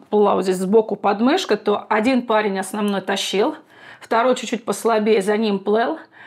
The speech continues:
и девчонка прямо у него под мышкой сидела.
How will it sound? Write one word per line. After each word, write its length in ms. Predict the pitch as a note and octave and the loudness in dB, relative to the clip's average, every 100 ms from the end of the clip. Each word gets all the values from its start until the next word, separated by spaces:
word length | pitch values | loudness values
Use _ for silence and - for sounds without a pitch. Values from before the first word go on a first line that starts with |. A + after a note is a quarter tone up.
| - - | -18 -2
и 180 | A3 A3+ | 2 4
девчонка 480 | G#3+ G#3+ C4 C4+ A3+ | 2 2 0 0 -2
прямо 240 | A#3 G#3 | 0 0
у 40 | G3+ | 0
него 220 | G3+ G#3 | 0 0
под 200 | G#3 F#3+ | 0 -2
мышкой 300 | G3 G3 G#3+ | -2 -4 -6
сидела. 500 | - G3 F3+ E3 - | -6 -4 -2 -4 -6